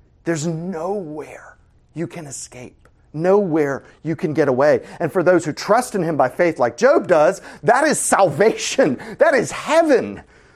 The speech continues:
And for those who reject Him, those who want a world that operates under the rules that they've designed,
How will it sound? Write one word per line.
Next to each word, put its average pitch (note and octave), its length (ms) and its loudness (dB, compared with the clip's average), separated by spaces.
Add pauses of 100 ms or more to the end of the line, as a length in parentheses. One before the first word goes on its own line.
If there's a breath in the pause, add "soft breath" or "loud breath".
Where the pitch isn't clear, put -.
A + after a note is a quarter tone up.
(920 soft breath)
And D3 140 -4
for D3 120 0
those E3 440 2
who C3+ 440 -2 (500)
reject B2+ 520 -2
Him, C3 380 -12
those D3 240 0
who F3 80 -2
want C#3+ 180 0
a B2+ 40 -2
world D3+ 360 0
that C#3 180 0
operates C#3 640 0
under C3 200 -4
the A#2 120 -6
rules D3+ 460 -2
that G2+ 300 -10
they've F#3 420 0
designed, C#3 840 -2